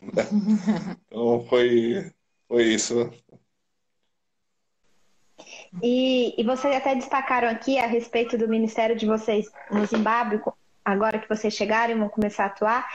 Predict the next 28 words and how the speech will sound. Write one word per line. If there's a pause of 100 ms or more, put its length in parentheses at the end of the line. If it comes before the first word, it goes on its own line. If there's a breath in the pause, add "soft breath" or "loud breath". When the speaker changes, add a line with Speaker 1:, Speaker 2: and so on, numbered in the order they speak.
(260 loud breath)
Speaker 2:
vai
ser
direcionado
com
crianças,
né? (480 loud breath)
É,
talvez
de, (280)
hoje
em
dia
as
pessoas
elas (220)
levem
mais
a
sério
e
com
mais
responsabilidade
o
trabalho
com
crianças,
né?